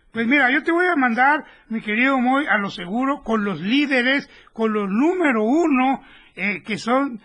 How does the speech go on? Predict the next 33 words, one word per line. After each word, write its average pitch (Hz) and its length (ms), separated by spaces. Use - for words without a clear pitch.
disfraces 220 520
de 190 120
fantasía 190 680
Katia. - 500
¿Eh? 226 340
No 277 160
le 320 100
busque 262 360
más, 240 300
vaya 262 180
usted - 180
a 240 40
disfraces 220 480
de 202 100
can-, 175 220
de 180 140
fantasía 185 720
Katia. 220 480
Gracias 262 340
por 233 160
la 196 80
pregunta, 196 520
mi 180 140
Moy. 202 360
Nos 214 200
ha 233 80
disfrazado 233 720
a 190 140
Brenda, 233 540
a 190 40
Betty, 226 420
a 185 80
mí, 240 440